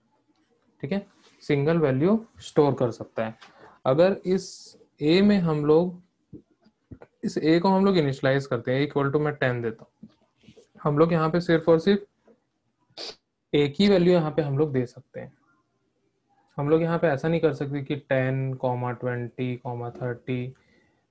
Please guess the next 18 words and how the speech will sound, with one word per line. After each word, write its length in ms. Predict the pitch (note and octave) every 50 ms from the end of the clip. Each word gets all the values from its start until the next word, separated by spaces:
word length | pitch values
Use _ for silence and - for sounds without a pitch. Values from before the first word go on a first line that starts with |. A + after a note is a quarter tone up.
| _ _ -
फ़ोर्टी, 440 | B2+ B2 A#2+ - - C3 C3+ C3+ B2+
ऐसा 340 | C3 C#3 C3 B2+ - D#3+ D3
हम 140 | C#3 C3+ C3
लोग 280 | C#3 E3 G#3 G#3+ - - _ _ _ C#3
नहीं 220 | C3 B2+ B2+ B2+
दे 140 | A#2 A#2+ A2+
सकते, 380 | A2+ - C3 - _ - A#2 B2+ - _ _ _ _ _ _ _ _ _ -
ठीक 100 | C#3+ C#3+
है। 120 | F#3 G3 F#3+ - - _ _ _ _ _ _ _ _ _ _ -
तो 60 | A3
ये 400 | E3 C3 B2+ C3 C3+ E3 F#3+ G#3
normal 540 | G3+ F3+ D3 C3+ C3 C3 C3 C3 D3+ E3+ F3+
variable 440 | F3+ D#3+ D3 C3 C3 C3 B2+ C3+ C3+
की 100 | C3+ D3
बात 220 | B2 A#2 G#2+ - - _
थी। 160 | _ C#3 - - - - _ _ _ _ _ _ -
अगर 280 | C3 C3 C#3+ F#3 G3+ G#3+
हमें 560 | G3+ F3 D#3+ D3 D3 E3 F#3 G3 G#3 G#3+ G#3+